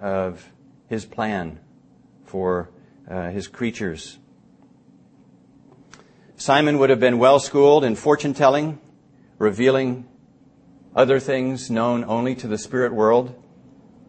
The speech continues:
casting evil spells on people, protecting others from evil spells.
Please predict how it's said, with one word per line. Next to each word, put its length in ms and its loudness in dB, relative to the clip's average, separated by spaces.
casting 480 -2
evil 260 -4
spells 720 0
on 180 -6
people, 580 -6
protecting 440 -4
others 540 -2
from 340 -6
evil 260 -4
spells. 680 -2